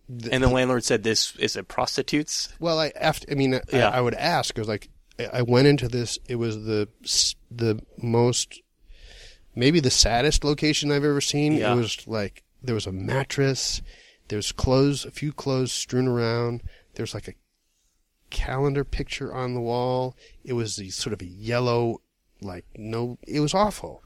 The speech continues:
Speaker 2: Like a single light bulb
Speaker 1: Yeah.
Speaker 2: swinging from the <laughs> ceiling.
Speaker 1: Yeah, like, the worst thing you can imagine.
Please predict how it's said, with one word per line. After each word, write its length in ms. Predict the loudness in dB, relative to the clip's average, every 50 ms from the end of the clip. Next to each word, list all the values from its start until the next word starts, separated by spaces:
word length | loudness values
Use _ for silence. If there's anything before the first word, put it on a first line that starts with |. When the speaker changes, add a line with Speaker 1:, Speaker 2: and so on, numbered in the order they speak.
| -10
Speaker 2:
Like 120 | -8 -4 -2
a 40 |
single 460 | 0 2 2 4 2 2 2 2 2 2
light 240 | 2 0 -2 -2
bulb 160 | 0 0 2 4
Speaker 1:
Yeah. 220 | 4 4 2 0
Speaker 2:
swinging 340 | -2 -2 -2 -2 -4 -4 -4
from 160 | -4 -4 -2
the 60 | -2 -2
<laughs> 80 | -2
ceiling. 480 | -2 -2 -2 0 0 0 0 -2 -4 -4 0
Speaker 1:
Yeah, 340 | 0 2 4 4 2 2 0 4
like, 220 | 6 6 8 8 6 2 0
the 100 | 0 0
worst 280 | 2 2 2 2 2 0
thing 120 | 0 0
you 120 | 0 0 0
can 140 | 0 0
imagine. 540 | 0 2 4 4 2 2 0 -2 -6 -6 -8